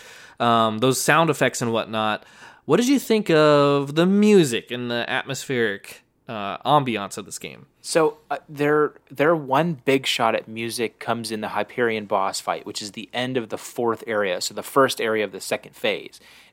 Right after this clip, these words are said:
Speaker 2: And Hyperion is at the top of the tower, and you ascend the tower, and, um, you, um,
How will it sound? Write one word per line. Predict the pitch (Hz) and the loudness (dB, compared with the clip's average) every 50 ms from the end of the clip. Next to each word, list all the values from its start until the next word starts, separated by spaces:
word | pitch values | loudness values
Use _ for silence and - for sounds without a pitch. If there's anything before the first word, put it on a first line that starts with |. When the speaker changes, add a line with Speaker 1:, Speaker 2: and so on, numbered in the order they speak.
| _ | _
Speaker 2:
And | 135 131 123 120 120 117 - | -2 -2 -2 -2 -4 -6 -4
Hyperion | - 135 123 - 139 156 175 190 185 151 | 0 0 0 2 2 2 4 4 2 0
is | 127 117 | 0 -2
at | 120 110 | -2 -2
the | 113 | -4
top | - - 120 127 131 | -2 2 2 2 2
of | 131 | 0
the | 123 113 | -4 -10
tower, | - - 123 113 110 107 107 104 104 104 110 - - _ _ _ _ _ - | -2 2 4 4 4 4 2 2 0 -2 -4 -8 -12 _ _ _ _ _ -4
and | 113 113 107 107 107 104 101 - | -4 -2 -2 -4 -6 -8 -12 -14
you | - 117 113 110 | -12 -8 -6 -6
ascend | 107 - - 131 135 143 139 | -4 -2 -2 -2 0 0 -2
the | 131 | -2
tower, | - - 120 117 117 117 113 110 110 110 110 - - - | 2 4 4 6 6 6 4 4 4 2 0 -2 -6 -10
and, | 113 110 107 107 104 104 101 98 95 - - | -10 -8 -6 -6 -6 -6 -8 -12 -12 -6 -2
um, | 104 104 98 98 98 98 95 98 98 107 117 - _ _ _ | 0 0 0 0 0 -2 -4 -6 -10 -18 -20 -20 _ _ _
you, | - 110 110 113 113 110 110 110 107 107 104 107 107 - _ _ _ _ _ - | -18 -12 -10 -8 -6 -6 -6 -6 -8 -8 -10 -12 -14 -18 _ _ _ _ _ -12
um, | 117 107 101 98 95 95 92 92 95 95 107 110 113 | -10 -8 -8 -8 -10 -12 -12 -16 -18 -18 -20 -20 -20